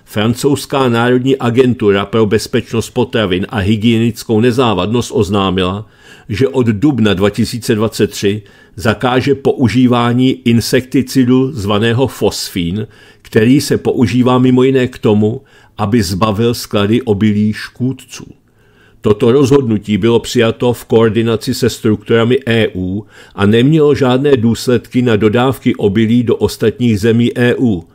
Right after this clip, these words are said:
Problém je v tom, že Francie dodává do E U jen asi třetinu svého vývozu, asi šest a půl milionu tun z téměř sedmnácti milionů.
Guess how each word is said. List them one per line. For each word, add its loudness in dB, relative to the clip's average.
Problém 2
je 4
v -14
tom, -2
že 0
Francie 0
dodává 0
do 0
E 0
U 2
jen 2
asi -4
třetinu -2
svého 0
vývozu, 0
asi -2
šest 0
a -2
půl 2
milionu 4
tun 0
z -14
téměř 0
sedmnácti -2
milionů. -2